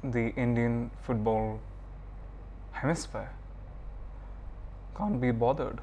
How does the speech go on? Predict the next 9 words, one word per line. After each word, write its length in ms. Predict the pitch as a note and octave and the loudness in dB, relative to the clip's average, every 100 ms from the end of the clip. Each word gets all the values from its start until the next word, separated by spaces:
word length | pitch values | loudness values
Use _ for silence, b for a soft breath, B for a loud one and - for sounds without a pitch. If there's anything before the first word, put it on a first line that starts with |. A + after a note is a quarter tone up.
| - - - - - - - - | -10 -12 -12 -12 -12 -12 -2 6
Anyway, 300 | C3+ A2+ G2 - | 8 8 4 4
uh, 520 | B2+ A#2+ A#2 A#2+ A#2+ - - - - B B B B - | 10 12 12 12 10 6 -6 -12 -12 B B B B 2
just 160 | C#3+ - | 4 12
trying 200 | C#3+ D3+ | 12 12
to 60 | |
open 480 | D#3 C#3 C3+ D#3+ D#3 | 12 10 8 8 12
the 340 | D#3 D3+ C#3+ - - - | 12 12 12 8 -4 -10
starting 440 | - C3 B2 C#3+ | 6 8 10 8
eleven 380 | A#2+ A#2+ B2+ | 10 10 8